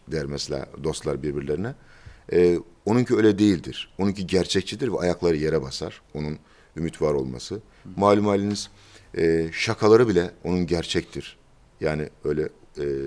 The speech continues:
Speaker 1: yalan olan, e, sadece güldürmeye yönelik şakaları yoktur. Her şey gerçekçidir. E, gerçeğin ta kendisidir zaten o. Gerçeğin özüdür. E, varlık aleminin özüdür. O halde onunla alakalı şeylerin her biri de,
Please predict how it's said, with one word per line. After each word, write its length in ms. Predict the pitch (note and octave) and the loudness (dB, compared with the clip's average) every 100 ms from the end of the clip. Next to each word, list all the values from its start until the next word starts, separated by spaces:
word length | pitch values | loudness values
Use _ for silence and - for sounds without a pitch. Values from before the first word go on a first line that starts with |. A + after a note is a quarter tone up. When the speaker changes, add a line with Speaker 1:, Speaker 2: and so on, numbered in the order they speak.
| C#2 C#2 C#2+ C#2+ - - | -8 -8 -8 -10 -10 -8
Speaker 1:
yalan 360 | D#2 E2 E2 | -4 -2 -2
olan, 220 | C#2+ B1+ - - _ _ - - _ F2+ | -6 -8 -10 -18 _ _ -20 -20 _ -10
e, 160 | C#2 | -8
sadece 540 | - G2 A2+ G#2+ F2+ E2+ | 0 6 6 6 4 2
güldürmeye 600 | D2+ E2 E2+ F#2 F#2 F#2+ | 0 -6 -2 0 4 4
yönelik 300 | D#2 D#2 - | 4 0 -4
şakaları 500 | E2 D#2 D2+ D#2 - - - | -6 -4 -2 -2 -6 -12 -8
yoktur. 480 | D2 D#2 - D#2 - _ _ - - _ | -4 -4 -8 -18 -18 _ _ -20 -20 _
Her 140 | G2+ B2+ | -4 -4
şey 220 | - G2+ | 0 0
gerçekçidir. 800 | F#2 E2+ E2+ - D2 A#1+ - - - | 0 0 -2 -6 -8 -10 -16 -14 -6
E, 120 | D2 | -2
gerçeğin 440 | F2+ G2 - A#2 | 2 2 2 -2
ta 180 | A2+ A#2+ | -2 -4
kendisidir 460 | - D#2 C#2+ - C2+ | -2 -4 -4 -10 -8
zaten 340 | C#2 C2+ C2+ | -8 -8 -10
o. 140 | D2+ G#2+ - - - - | -10 -14 -20 -20 -18 -2
Gerçeğin 500 | F2 - G#2 A2 E2 | 0 0 0 0 -2
özüdür. 480 | D2 C2 - - - - | -8 -12 -16 -20 -20 -16
E, 300 | E2 D2 C2 | -10 -8 -4
varlık 340 | D#2 F2+ G#2+ E2+ | -2 2 2 2
aleminin 420 | D#2+ D2+ C#2+ C2+ | -2 -2 -4 -8
özüdür. 460 | B1 C2+ - A2 - - - - - - - | -10 -12 -14 -16 -18 -20 -20 -20 -20 -18 -8
O 80 | F#2+ | -2
halde 240 | F#2+ G2 | 0 0
onunla 360 | G#2 G#2 G#2+ F2+ | 0 0 0 0
alakalı 440 | E2+ D#2+ E2 E2 | 0 -2 -2 -4
şeylerin 320 | E2 D#2+ E2 | -4 -2 -2
her 240 | D#2+ G2 E2+ | -2 -4 -4
biri 180 | D2+ | -6
de, 120 | C#2 | -8